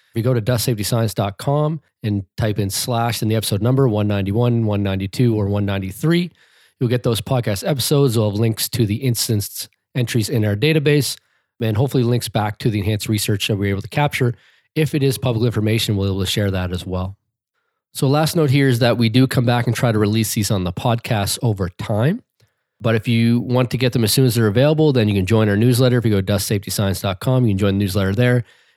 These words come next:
We are generally sending this out with our incident updates every week on Sunday. We've been doing it now for five years. And we also release these in the Dust Safety Journal, which you can sign up for at dust safety journal dot com.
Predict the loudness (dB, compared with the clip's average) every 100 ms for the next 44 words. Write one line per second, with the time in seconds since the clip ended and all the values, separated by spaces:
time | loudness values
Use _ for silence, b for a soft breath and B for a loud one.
0 | -4 0 2 2 0 0 2 2 2 2
1 | 2 2 2 2 0 0 0 0 -2 0
2 | -2 -2 -4 0 -2 -2 -4 -2 0 0
3 | 0 -4 -4 -4 -2 0 0 0 0 -2
4 | -2 0 0 0 -2 -4 -6 -4 0 2
5 | 2 0 b b b b b b -2 0
6 | 2 2 2 2 0 0 0 0 -2 0
7 | -2 -2 -2 -2 0 2 2 0 -2 -4
8 | -4 -2 -4 -4 -2 -2 -2 -4 -4 -6
9 | -6 -4 0 0 0 -2 -4 -4 -4 -4